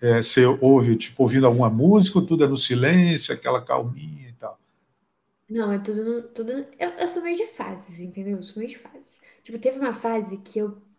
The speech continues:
Speaker 2: pra eu começar no clima de oração, eu precisava colocar um, uma música gregoriana, um canto gregoriano, eu precisava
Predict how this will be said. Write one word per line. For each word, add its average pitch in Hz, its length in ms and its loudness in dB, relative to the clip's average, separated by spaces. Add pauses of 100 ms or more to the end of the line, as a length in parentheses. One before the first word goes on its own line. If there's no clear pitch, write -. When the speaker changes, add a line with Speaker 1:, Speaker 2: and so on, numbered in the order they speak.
(120)
Speaker 2:
pra 247 120 0
eu 285 260 -4 (140)
começar 247 720 -8
no 277 140 -6
clima 214 280 -6
de 190 100 -8
oração, 190 440 -10
eu 202 100 -6
precisava 202 600 -12 (280)
colocar 220 400 -6
um, 208 460 -4
uma 208 160 -4
música 202 300 -4
gregoriana, 202 640 -4
um 180 40 -18
canto 180 300 -16
gregoriano, 190 840 -8
eu 190 120 -18
precisava 190 960 -18